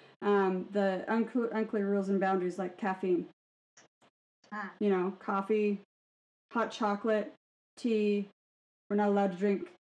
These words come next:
Speaker 1: coffee, hot chocolate, or tea now because it's hot drinks, not because of the caffeine.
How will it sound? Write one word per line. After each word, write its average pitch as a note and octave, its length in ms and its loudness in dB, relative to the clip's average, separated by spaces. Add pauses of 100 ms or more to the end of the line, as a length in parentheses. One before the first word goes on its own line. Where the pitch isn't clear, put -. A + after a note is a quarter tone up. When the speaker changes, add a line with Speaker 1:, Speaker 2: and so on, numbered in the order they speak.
(120)
Speaker 1:
coffee, G#3+ 340 -2
hot G#3 200 -4
chocolate, G#3 340 -2
or F#3+ 80 -2
tea A3+ 220 0
now A3 200 2
because A#3+ 220 2
it's G#3+ 120 -2
hot G#3 240 -2
drinks, A3 560 0
not G#3 180 0
because A3+ 180 0
of F#3+ 40 -2
the G3+ 60 -2
caffeine. F#3 600 0